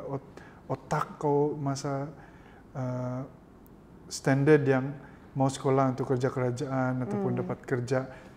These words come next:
Speaker 1: kepada bisnes.
Speaker 2: Mhm.
Speaker 1: Adakah perlu ada perubahan dari segi,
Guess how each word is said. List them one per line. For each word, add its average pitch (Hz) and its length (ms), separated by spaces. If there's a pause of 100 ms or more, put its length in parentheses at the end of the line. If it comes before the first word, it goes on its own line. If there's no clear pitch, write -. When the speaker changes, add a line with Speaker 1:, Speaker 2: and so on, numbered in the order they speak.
Speaker 1:
kepada 170 1040 (220)
bisnes. 123 800
Speaker 2:
Mhm. 185 720
Speaker 1:
Adakah 156 720 (480)
perlu 143 500
ada 139 240
perubahan 135 560
dari 131 160
segi, 127 400